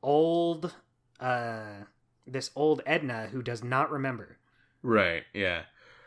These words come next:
Speaker 2: Um,
Speaker 1: And this part, this part definitely reminded me of The Walking Dead. This has very strong Walking Dead vibes to it. Uh, I liked it.
Speaker 2: So, here, here's the thing about Edna. I-,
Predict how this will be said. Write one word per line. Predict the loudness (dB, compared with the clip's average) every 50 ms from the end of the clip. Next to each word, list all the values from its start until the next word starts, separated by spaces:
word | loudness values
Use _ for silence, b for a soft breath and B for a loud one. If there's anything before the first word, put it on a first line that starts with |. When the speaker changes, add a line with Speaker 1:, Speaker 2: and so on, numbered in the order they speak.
| b b b b
Speaker 2:
Um, | 6 6 6 6 4 2 2
Speaker 1:
And | 0 0 0 6 10
this | 12 12 12 10 6
part, | 2 4 6 8 8 8 6 4 0 -2 4
this | 4 4 4 6
part | 8 10 10 10 10 6 2 -6 -18 -20 -20 -20 _ _
definitely | 6 6 6 6 4 0 -6 -4 -4 -6
reminded | -4 -4 -4 -4 -4 -6 -6 -8
me | -10 -12 -12
of | -14 -14 -14
The | -14
Walking | -12 -12 -12 -12 -14 -16 -16 -16
Dead. | -14 -16 -16 -16 -18 -20 -20 _ -4
This | 0 2 2 2 2 0
has | 2 4 4 4 4 0 -2
very | -4 -2 0 0 0 0 -2
strong | -4 -6 -4 -4 -4 -4 -4 -6 -10 -10
Walking | -10 -10 -10 -10 -12 -12 -10
Dead | -10 -10 -10 -10
vibes | -10 -10 -10 -12 -12 -14 -14 -12
to | -12 -12 -12
it. | -14 -16 _ _ b b b b b b
Uh, | b -2 -2 -2 2 6
I | 8 10
liked | 10 10 8 6 2
it. | -2 -2 -4 -10 _ _ _ _ _ _ _ b b b b b b b b b b b b b b b b
Speaker 2:
So, | 0 4 8 10 12 12 12 10 8 4 -2 _ _ _ _ _ -16
here, | -16 -12 -6 -4 -2 2 4 4 4
here's | 4 2 4 6 6 6 8
the | 6
thing | 4 4 4 4
about | 8 10 10 10 10 10
Edna. | 8 8 8 8 4 4 4 4 2 -2 -6 _ _ -10
I-, | -10